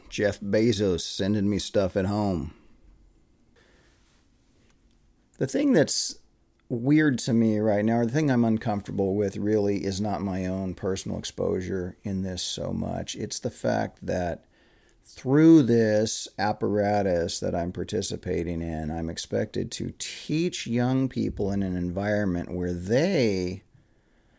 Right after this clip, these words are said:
as a term and condition of getting an education,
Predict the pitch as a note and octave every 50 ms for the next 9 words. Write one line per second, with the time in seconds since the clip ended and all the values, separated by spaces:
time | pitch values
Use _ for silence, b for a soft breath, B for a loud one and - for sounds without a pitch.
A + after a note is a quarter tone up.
0 | b b b b b b b b - C3+ A#2+ A2+ A2+ A#2 A2 A2+ G#2 - - -
1 | - - C#3+ C3+ C#3 C#3+ C3+ B2+ B2 A2+ A2+ A2 - - G#2+ G2+ G2 F#2+ F2 F#2+
2 | G#2 A2 A2+ A2+ - - G#2 F#2 F2+ F2 E2 B1 D#2 E2+ D#2+ F2+ - G2 G#2 F#2+
3 | G#2+ G#2 F#2 F2+ F2 F2+ F#2 F#2 F2+ E2+ E2+ E2 - - - - F2+ F#2+ G#2+ A2
4 | A2+ A2 - - - F#2+ E2+ D#2+ D#2 -